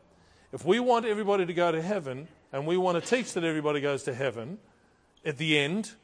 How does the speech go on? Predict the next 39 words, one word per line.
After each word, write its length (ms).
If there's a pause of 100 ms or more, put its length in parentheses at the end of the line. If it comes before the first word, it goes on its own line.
(100)
regardless 580
of 120
what 180
they've 240
done, 400 (260)
then 120
we 80
need 140
to 40
come 220
up 140
with 100
a 60
new 360 (560)
New 140
Testament, 500 (640)
new 160
version 360
of 80
the 40
Scriptures. 600 (920)
And 100
that 160
was 200
found 440
in 80
the 60
Monthly 360
Repository 640
of 180
Theological 600
and 100
General 300
Literature, 400
Volume 360
twelve, 420
in 100
eighteen 280
thirty-one. 540